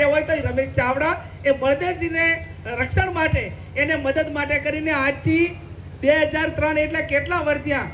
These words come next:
આજથી બાવીસ, ત્રેવીસ, ચોવીસ વર્ષ પહેલાં જ્યારે એમણે આટલી મદદ કરી હોય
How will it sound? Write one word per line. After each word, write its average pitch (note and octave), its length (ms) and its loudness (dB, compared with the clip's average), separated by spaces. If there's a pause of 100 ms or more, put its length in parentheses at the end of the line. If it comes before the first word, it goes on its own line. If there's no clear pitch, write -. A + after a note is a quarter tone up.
(280)
આજથી C#4 320 -2
બાવીસ, C#4+ 340 2
ત્રેવીસ, C#4+ 400 -2
ચોવીસ C#4+ 380 2
વર્ષ C#4 240 2
પહેલાં C4+ 340 2 (400)
જ્યારે C#4+ 380 4
એમણે C#4+ 240 0
આટલી C4+ 260 -4
મદદ C#4 300 4
કરી D4 260 4
હોય B3 220 2